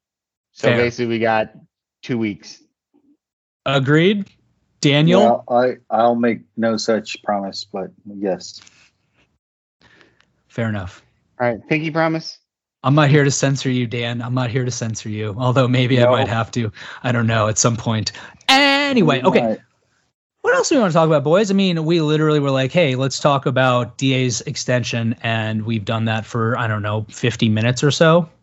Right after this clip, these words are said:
Speaker 2: Maybe
Speaker 1: So
Speaker 2: more. I'm
Speaker 1: there,
Speaker 2: not sure
Speaker 1: there,
Speaker 2: where we're at.
Speaker 1: d-, do we wanna talk about anything else? Do we wanna talk about this preseason game that none of us could actually watch? <laughs>
Speaker 2: Yeah, what's, uh, yeah, h-, how about that?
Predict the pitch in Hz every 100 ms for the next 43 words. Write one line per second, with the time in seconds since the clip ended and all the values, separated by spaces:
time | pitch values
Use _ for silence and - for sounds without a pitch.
0 | _ _ _ _ _ _ _ _ - 117
1 | 123 139 127 151 160 - - 123 - 117
2 | 107 107 107 104 - _ - 110 139 143
3 | 151 135 120 117 127 175 233 - 254 262
4 | 262 262 269 269 269 - 135 139 139 160
5 | 156 151 151 - 160 160 180 196 190 202
6 | 190 170 175 170 - 151 156 - 151 151
7 | 226 - - _ _ _ _ _ _ _
8 | _ _ _ _ _ - - - - -
9 | 214 - - 254 165 240 - - 185 185
10 | 196 233 123 170 - - 311 349 427 415
11 | 165 135 110 175 104